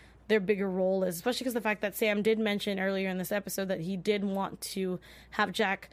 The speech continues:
hone his power so they can open up the rift and find Mary. So, yeah,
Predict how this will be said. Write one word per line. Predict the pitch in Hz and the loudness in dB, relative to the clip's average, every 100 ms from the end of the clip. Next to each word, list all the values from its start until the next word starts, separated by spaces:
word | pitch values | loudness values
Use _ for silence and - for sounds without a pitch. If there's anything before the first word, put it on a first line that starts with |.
| - - - - | -20 -20 -16 -2
hone | 208 240 247 | 2 4 4
his | 214 | 0
power | 220 214 202 | 0 2 2
so | 202 | -2
they | 190 | -4
can | 180 202 - | -4 -6 0
open | 220 226 | 0 2
up | 208 - | 0 -2
the | 190 | -2
rift | 185 - - | -2 -4 -4
and | 214 196 | -4 -2
find | - 190 180 180 175 - - - | -2 0 0 -2 -4 -8 -20 -4
Mary. | 196 - - - 190 - - - - - - - - - | -2 -2 -4 -4 -6 -10 -20 -20 -20 -20 -20 -20 -20 -12
So, | - 208 180 180 - - | -2 0 0 -2 -6 -4
yeah, | - | -2